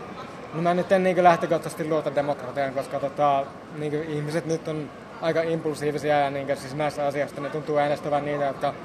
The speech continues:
lupaa eniten kelaamassa. Mutta tuota niinkö, mut se, että niinkö, mä tykkään ajatella silleen, niinkö, että kun politiikka on kuitenkin niinkö, se on niinkö, se on kokonaisuus. Ei oo kyse vaan yhdestä asiasta, on kyse kokonaisuudesta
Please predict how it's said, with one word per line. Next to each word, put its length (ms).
lupaa 300
eniten 360
kelaamassa. 540
Mutta 280
tuota 360
niinkö, 500
mut 160
se, 100
että 160
niinkö, 500
mä 180
tykkään 260
ajatella 280
silleen, 360
niinkö, 160
että 120
kun 100
politiikka 400
on 80
kuitenkin 360
niinkö, 220
se 160
on 200
niinkö, 380
se 100
on 60
kokonaisuus. 840
Ei 80
oo 60
kyse 260
vaan 160
yhdestä 340
asiasta, 520
on 80
kyse 280
kokonaisuudesta 840